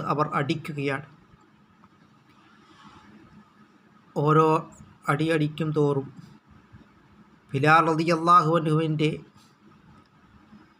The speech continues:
ശരീരത്തിൽ നിന്നും തൊലി ഉരിഞ്ഞുരിഞ്ഞ് ഇളകാൻ തുടങ്ങുകയാണ്.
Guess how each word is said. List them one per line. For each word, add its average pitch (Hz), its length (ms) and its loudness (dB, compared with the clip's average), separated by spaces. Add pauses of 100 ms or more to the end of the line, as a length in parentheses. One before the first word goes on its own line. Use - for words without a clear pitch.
(840)
ശരീരത്തിൽ 170 720 -2
നിന്നും 156 340 -4 (600)
തൊലി 147 280 2
ഉരിഞ്ഞുരിഞ്ഞ് 156 760 0 (640)
ഇളകാൻ 151 460 2
തുടങ്ങുകയാണ്. 135 720 -6